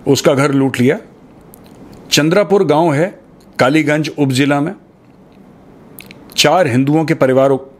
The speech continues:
वहां से बिल्कुल, आ, उखाड़ के फेंक दिए, उनके सारी जमीन जायदाद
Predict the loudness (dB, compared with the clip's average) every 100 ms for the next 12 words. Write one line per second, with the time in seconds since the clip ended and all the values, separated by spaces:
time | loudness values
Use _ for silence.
0 | -16 -4 0 0 0 -4 -4 -4 -4 -4
1 | -2 -2 -4 -12 -20 -20 -20 -20 -20 -12
2 | 0 2 4 2 -2 -6 -20 -6 -4 0
3 | 0 0 -4 -4 -4 -4 -2 -2 -2 -2
4 | -4 -2 -2 0 0 -2 -2 -2 -2 0
5 | 0 0 -4